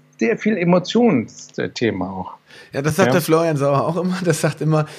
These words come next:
Speaker 2: wenn ich auf der Autobahn, äh, jemanden sehe, der mich rechts überholt
Speaker 1: Genau.
Speaker 2: oder Lichthupe
Speaker 1: Ja.
Speaker 2: zieht, das sag ich immer, der muss mal eine Leberreinigung machen.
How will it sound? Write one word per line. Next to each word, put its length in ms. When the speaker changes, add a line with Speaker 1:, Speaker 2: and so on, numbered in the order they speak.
Speaker 2:
wenn 140
ich 120
auf 60
der 120
Autobahn, 520
äh, 440
jemanden 460
sehe, 180
der 240
mich 520
rechts 300
überholt 480
Speaker 1:
Genau. 100
Speaker 2:
oder 360
Lichthupe 420
Speaker 1:
Ja. 100
Speaker 2:
zieht, 200
das 100
sag 80
ich 60
immer, 140
der 100
muss 160
mal 80
eine 80
Leberreinigung 720
machen. 240